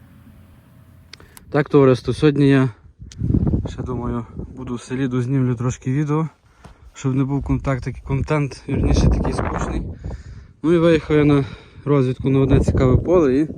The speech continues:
ходжу туди кулі, шрапнелі багато і нарешті щось попадається нам толкове. А толкове це у нас прясло з матеріалу свинець чи олово, як там правильно. Бачите, яке?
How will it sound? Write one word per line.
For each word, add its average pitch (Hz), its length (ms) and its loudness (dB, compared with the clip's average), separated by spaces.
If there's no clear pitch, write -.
ходжу 143 280 -4
туди - 220 -6
кулі, 180 320 -6
шрапнелі 180 460 -2
багато 147 520 -8
і 156 240 -10
нарешті 156 400 -6
щось - 220 -10
попадається 139 640 -8
нам 131 180 -8
толкове. 107 480 -8
А 113 120 -10
толкове 165 600 -2
це 135 440 -6
у 127 40 -10
нас 123 180 -8
прясло 120 540 -6
з - 40 -14
матеріалу 123 680 -4
свинець - 760 -10
чи - 140 -14
олово, 107 360 -10
як 101 100 -14
там 98 180 -16
правильно. 98 340 -16
Бачите, 120 320 -14
яке? 123 280 -12